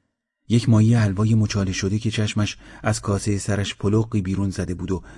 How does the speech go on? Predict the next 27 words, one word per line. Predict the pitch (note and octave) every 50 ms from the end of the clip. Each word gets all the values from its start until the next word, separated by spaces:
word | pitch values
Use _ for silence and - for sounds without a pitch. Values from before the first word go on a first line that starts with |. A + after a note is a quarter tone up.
| - -
زل | - G2+ G#2 B2+ C3+ B2+ A#2 A2
زل | G2 - A2 G#2 G2
به | F2 G2
محمد | F#2+ F#2+ F#2 F#2 F2+ F2 F#2 F2+ - -
نگاه | G2 F#2+ F2 F#2+ F2+ D#2+ D#2+
می‌کرد، | E2+ F2 E2 - G2 G2+ G#2 G#2+ - - - - - - - -
میان | G2+ G2+ G2+ G2 G2+ F#2+ F#2
نان | F2 F2 E2+ F#2+ A2 B2 B2
بود | A2+ A#2+ A#2+ B2+
و | C3 A#2 - - - _ - _ -
یک | A2 A#2 A2
کشمش | A2+ - G2 - - G#2+ G#2 - G#2+
سیاه | G2 - - - G2+ G2+ G2+ G2 G2
باد | F#2+ F2+ F#2+ F#2 F2+ F2+
کرده | - - G2 F2+ E2+ E2+ F#2+ F2 D#2+
خشک | D#2+ - - G#2 A#2 B2 A#2+ - - - - - - - _
مثل | - A2 G#2+ - - G#2
زگیل | G2 F2+ F2+ F2 G2 F#2 E2 G#2+ B2 C3 A#2
روش | F#2+ G2+ G2+ F#2+ - - - _ _ _ _
چسبیده | - - E2+ D2+ - - - - - - - -
بود. | - - - - _ _ - _ _ _ _ _ _ _ _ _ _ _ _ _ _ _
ماهی | - A2+ A2+ A#2 B2+ C#3+ B2+ - - - _ _ _ _
له | - A2 C#3 D3
و | B2+ A#2+
لورده | G#2+ G#2 F2+ E2+ F2 E2+ - - G#2+
شده | G2+ - - E2 D#2 D#2
بود، | - C#2 C2 -